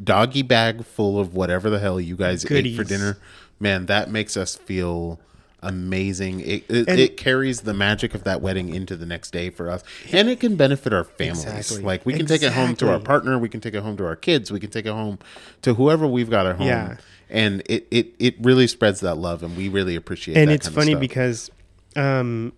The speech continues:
Speaker 2: one of my missions when I go to weddings is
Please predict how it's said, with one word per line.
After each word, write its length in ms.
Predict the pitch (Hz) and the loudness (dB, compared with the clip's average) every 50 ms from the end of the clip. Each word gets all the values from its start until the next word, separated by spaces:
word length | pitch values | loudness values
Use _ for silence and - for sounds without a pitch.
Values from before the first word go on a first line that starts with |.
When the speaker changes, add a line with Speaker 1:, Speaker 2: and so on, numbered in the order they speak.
| _ _ | _ _
Speaker 2:
one 260 | 143 131 131 135 143 | -2 0 2 2 2
of 60 | 143 | 2
my 100 | 143 139 | 2 2
missions 760 | 127 123 127 127 - - 147 139 123 120 113 117 - - - - | 2 2 0 0 0 -2 -4 -4 -4 -6 -8 -10 -12 -14 -12 -8
when 160 | 123 127 120 | -6 -4 -4
I 40 | 117 | -2
go 120 | 113 123 120 | -2 -2 -4
to 60 | 113 | -2
weddings 380 | 113 127 123 123 123 117 107 113 | -2 -2 -2 -2 -4 -4 -6 -10
is 140 | 110 - | -12 -12